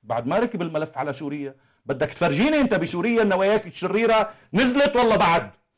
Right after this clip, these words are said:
بت-، بتدعي أشتون، تخيل أنت هالعالم قديش كوميديا سوداء، يعني بيثير الضحك، إنه بتطلع أشتون ناطقة ال-، ب-، ب-، بشؤون الخارجية و-، والأمن في الولايات، في ال-، ال-، الاتحاد الأوروبي، شو بتقول؟ بايدن،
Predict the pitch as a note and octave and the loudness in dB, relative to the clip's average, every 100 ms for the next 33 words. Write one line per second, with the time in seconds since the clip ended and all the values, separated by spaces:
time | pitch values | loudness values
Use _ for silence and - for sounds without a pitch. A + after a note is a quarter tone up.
0 | _ _ _ _ _ _ - C3 - C4 | _ _ _ _ _ _ -6 -6 -2 0
1 | A#3+ - C#4 B3 A3+ C4 - - C4+ C4 | 2 2 2 4 4 2 2 2 2 2
2 | - - A3+ B3+ A#3 G#3+ G#3 E3+ F3 D3 | -4 -2 2 4 4 4 2 2 4 4
3 | G#3+ G3+ F#3 C#3+ F#3 F#3+ F#3 F#3 - E3 | 4 4 2 2 2 4 4 2 0 0
4 | F3+ F#3 F3 C3+ F3 D#3 B2+ B2+ B2 B2+ | 2 2 2 2 2 2 0 0 -2 -4
5 | B2+ F3+ E3 A#2+ F3 C#3+ - _ _ _ | -2 -2 -2 -2 -2 -4 -8 _ _ _
6 | _ _ F#3 F#3 F3 - G#3+ E3 G#3+ G#3+ | _ _ -2 0 -2 -2 2 2 2 2
7 | G3+ F#3 F3+ G3 F#3+ E3+ D#3+ D#3 D3+ C#3+ | 2 2 2 2 2 2 2 0 -6 -4
8 | D#3 D3+ D#3 C#3+ E3+ F3+ E3+ E3 D#3 D3 | -2 -2 0 0 0 0 0 -2 -2 -2
9 | F3+ D#3+ D3 C#3+ C#3 D3 F#3+ E3 D3 D3 | -2 -2 -2 -4 -4 -2 -2 -2 -6 -4
10 | D#3+ D3 - C#3 C3+ C3 C3+ C3+ C3 - | -4 -4 -6 -4 0 -2 -2 -6 -6 -4
11 | D3+ D3 D#3+ F3+ F3+ F3 A3 A3 G#3 F#3+ | -2 -2 0 0 0 -2 -4 0 2 2
12 | - _ _ _ _ _ _ _ _ _ | -2 _ _ _ _ _ _ _ _ _
13 | _ _ _ _ _ C3 B3 C#4 G3+ F3 | _ _ _ _ _ 2 4 4 2 -2